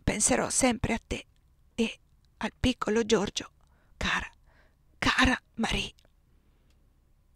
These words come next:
La testa gli si piegò da un lato, protese le labbra e tentò di baciare il mio braccio.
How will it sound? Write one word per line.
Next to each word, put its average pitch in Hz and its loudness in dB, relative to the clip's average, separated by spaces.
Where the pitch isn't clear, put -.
La 196 2
testa - 2
gli 196 0
si 196 0
piegò 196 6
da 190 2
un 196 4
lato, 240 4
protese 170 6
le 170 0
labbra 185 4
e - 4
tentò 208 6
di 196 4
baciare 175 4
il 175 0
mio 185 2
braccio. 175 0